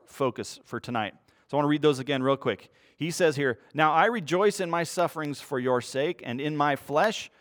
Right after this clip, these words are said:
I am filling up what is lacking in Christ's afflictions for the sake of his body, that is, the church,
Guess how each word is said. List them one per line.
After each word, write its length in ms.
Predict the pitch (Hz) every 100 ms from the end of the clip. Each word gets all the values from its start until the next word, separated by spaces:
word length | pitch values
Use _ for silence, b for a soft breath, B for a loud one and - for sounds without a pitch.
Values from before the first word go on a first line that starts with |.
| b
I 140 | 139 123
am 80 |
filling 440 | 107 - 220 240 180
up 280 | 170 - -
what 280 | - 123 139
is 160 | 143 110
lacking 520 | 107 151 170 139 135
in 140 | 123
Christ's 380 | - 131 131 -
afflictions 680 | 131 139 139 110 90 87 -
for 180 | - 113
the 100 | 110
sake 300 | 131 120 120
of 100 | 101
his 180 | 127
body, 500 | 127 123 120 95 76 _ b b b
that 160 | 110
is, 240 | 107 98 92
the 80 | -
church, 600 | - 170 101 - -